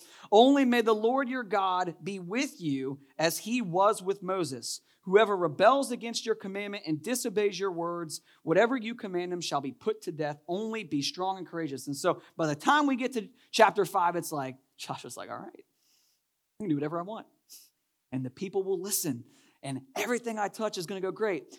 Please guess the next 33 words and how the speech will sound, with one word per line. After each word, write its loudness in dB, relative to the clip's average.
And -2
we -6
see -8
victory 0
after, -4
after -4
victory -2
and -2
people -2
responding 0
to 2
Joshua's 2
leadership. -4
And 0
God 6
is -2
gonna 0
come 2
along 4
at -2
the -10
end -2
of -4
chapter 0
five, 2
and 0
then 2
he's -2
gonna 0
display 2
throughout -2
chapter -4
six. -2